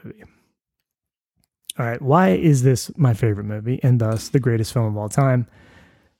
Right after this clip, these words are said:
Uh, the defense of Ringo Starr. I watched the Beatles docuseries on Disney Plus and came away thinking Ringo was the star.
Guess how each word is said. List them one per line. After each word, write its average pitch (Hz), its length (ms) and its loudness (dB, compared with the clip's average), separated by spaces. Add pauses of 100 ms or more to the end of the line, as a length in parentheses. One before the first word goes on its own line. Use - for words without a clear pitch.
(120)
Uh, 135 240 0
the 139 140 2
defense 175 440 2
of 165 160 0
Ringo 160 280 6
Starr. 139 500 2 (640)
I 123 140 2
watched 135 320 0
the 139 60 2
Beatles 139 460 2
docuseries 135 840 -2
on 123 100 -2
Disney 120 260 0
Plus 127 380 -2
and 123 100 -2
came 135 220 2
away 139 200 4
thinking 139 440 2
Ringo 135 400 2
was 131 560 0
the 143 160 2
star. 139 480 -4